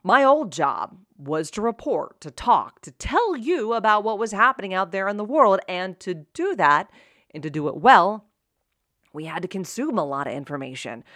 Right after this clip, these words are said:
had to consume a lot of other news and content, have conversations, difficult conversations with so many different types of people in interviews in order to fully understand a story in a way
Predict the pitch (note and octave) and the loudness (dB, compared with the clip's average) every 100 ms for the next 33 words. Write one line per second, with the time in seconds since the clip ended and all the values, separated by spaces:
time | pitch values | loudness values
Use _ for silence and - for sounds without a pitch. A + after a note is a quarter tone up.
0 | - _ _ D3+ E3 G3+ - D#4 E4 C4+ | -20 _ _ -10 -8 -10 -8 -6 -2 0
1 | F#3 D#3+ D#3+ D#3 D#3+ D#3+ E3 F#3 C#3+ C3+ | 2 2 2 0 -4 -6 -4 -2 -4 -8
2 | C#3+ C#3+ - F3 F3+ D3+ C#3 D3+ D#3+ D#3+ | -10 -12 -4 -2 -2 -6 -10 -4 -4 -4
3 | F3 G3 G#3 A3+ - C4 C4 A#3+ F3+ D#3 | -6 -6 -8 -12 -10 -10 -10 -8 -6 -8
4 | C#3+ C#4 - A#4+ C#4 G3 G3 D#3+ C#3+ C#3+ | -8 -8 -8 -4 -2 -2 -4 -4 -4 -8
5 | - C#3+ C3 C#3 G#2+ D3 - - _ _ | -8 -10 -10 -12 -14 -16 -20 -20 _ _
6 | F#3 - B3+ B3 A#3+ G#3 F#3+ F3 F3+ - | -12 -4 -2 -2 -6 -4 -6 -6 -14 -10
7 | D3+ - D3+ - C#4+ - D3 - D#3 - | -12 -10 -14 -12 -14 -8 -8 -6 -10 -12
8 | - C#4 C#4+ D3 C#3 C#3+ D3 D#3+ - F#3 | -10 -6 -6 -8 -12 -12 -12 -12 -10 -10
9 | G3 F#3 C#3+ E3+ E3 D#3+ C#3+ C#3 D3+ C#3 | -8 -12 -14 -14 -14 -14 -14 -14 -14 -12
10 | C3 - G3 F3+ D#3+ D3 D3 D3 A#3+ G3+ | -14 -10 -8 -6 -8 -10 -12 -2 0 2
11 | D#3+ D#3 | 0 -4